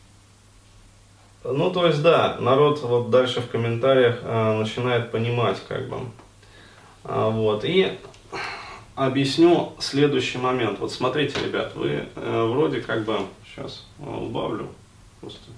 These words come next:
не убавлю, вернее, звук, а усыплю компьютер. Э, вот смотрите, вы, э, вроде как бы вот умные люди, там, изучаете психологию,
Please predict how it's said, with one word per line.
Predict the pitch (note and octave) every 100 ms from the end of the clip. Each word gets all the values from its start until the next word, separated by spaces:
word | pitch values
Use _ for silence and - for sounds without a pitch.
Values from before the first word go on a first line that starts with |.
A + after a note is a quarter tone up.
| - -
не | -
убавлю, | A2 C3+ A2+ G2
вернее, | F#2+ G2
звук, | F#2+ - -
а | B2+
усыплю | - - - - - - - - - - - -
компьютер. | A#2+ A2+ F#2+ - - - - - -
Э, | B2 A#2+ B2
вот | C3
смотрите, | - E3 F3+ D3+ A#2
вы, | A#2 E3
э, | F3 - - - - - - - - - - -
вроде | A2 A2 G#2+ G#2 G#2 C3 B2+
как | A2+ G#2+ G2+
бы | G2+
вот | G2 - -
умные | B2+ B2+ A2 G2+
люди, | G2+ G2 F#2+
там, | F#2+ F#2 - G#2+
изучаете | G2+ - C3 B2 -
психологию, | - A2+ A2+ G#2+ G2 F#2+